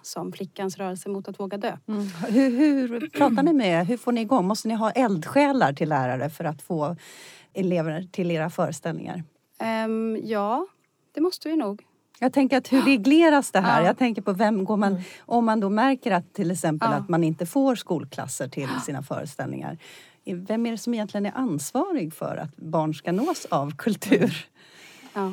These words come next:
Speaker 2: Eh, om man gör ett svårt ämne, kan, kan vara svårare att motivera till exempel för
Speaker 1: Absolut,
Speaker 2: lärare.
Speaker 1: och där finns ju en rädsla och en oro för hur mörkt är det och vad blir det vi måste ta hand om efter det och hur, alltså lärare som inte har sett föreställningen kan ju förstås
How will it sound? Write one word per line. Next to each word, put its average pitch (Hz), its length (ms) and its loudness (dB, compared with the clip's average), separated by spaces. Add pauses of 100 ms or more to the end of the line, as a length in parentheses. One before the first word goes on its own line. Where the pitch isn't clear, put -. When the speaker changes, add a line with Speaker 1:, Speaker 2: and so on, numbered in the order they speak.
(140)
Speaker 2:
Eh, 214 200 4
om 247 80 8
man 254 160 8
gör 240 120 6
ett 233 120 -2
svårt 339 300 2
ämne, 139 260 0
kan, 190 420 -4
kan 233 140 -4
vara 220 100 -4
svårare 208 320 0
att - 220 -6
motivera 202 600 -4
till - 80 -14
exempel 170 220 -8
för 269 80 -2
Speaker 1:
Absolut, 240 260 -2
Speaker 2:
lärare. 190 120 -2
Speaker 1:
och 208 60 -2
där 196 80 0
finns 226 200 -6
ju 226 40 -2
en 208 60 -4
rädsla 165 500 -2
och 170 100 0
en 170 120 0
oro 180 280 -2
för 175 240 -4
hur 180 300 -4
mörkt 175 420 -4
är 175 200 -4
det 175 120 -4
och 170 200 -2
vad 175 160 -4
blir 180 160 -4
det 175 60 -4
vi 180 120 -4
måste 190 240 -4
ta 190 80 -10
hand 180 220 -4
om 180 60 -2
efter 180 240 -6
det 180 420 -4
och 185 100 -4
hur, 190 380 -6 (220)
alltså 208 220 -6 (360)
lärare 202 280 0
som 208 100 -4
inte 196 120 -4
har 185 40 -6
sett 185 220 -8
föreställningen 185 520 -4
kan 165 100 -6
ju 160 40 -10
förstås - 460 -12